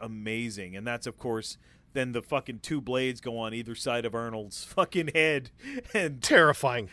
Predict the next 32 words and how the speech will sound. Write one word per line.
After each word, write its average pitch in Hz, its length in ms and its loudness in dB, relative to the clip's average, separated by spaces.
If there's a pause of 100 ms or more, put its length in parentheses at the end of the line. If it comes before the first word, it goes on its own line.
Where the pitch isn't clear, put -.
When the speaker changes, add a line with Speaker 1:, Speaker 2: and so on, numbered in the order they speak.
(140)
Speaker 2:
He's 151 180 6
Speaker 1:
it's 120 80 2
Speaker 2:
looking 180 240 8
around 151 460 10 (120)
and 170 340 4
then 143 160 8
Speaker 1:
crazy. 131 100 -2
Speaker 2:
thump! - 460 6 (480)
And, 147 340 6
y-, 180 120 -12 (120)
you 208 160 4
know, 123 80 -2
you 170 160 2
realize 170 480 10
the 143 80 2
Predator 160 360 8
could 170 220 4
have 135 140 2
killed 160 260 6
him 143 140 2
right 123 200 4
there 123 160 2
very 123 260 2
easily. 107 420 -8
Speaker 1:
Yeah, 117 260 0 (320)
he 135 100 -6
could 131 200 -2
have. - 40 -2
Speaker 2:
But 156 120 10
he 131 80 2
throws 170 520 8
him. 156 100 2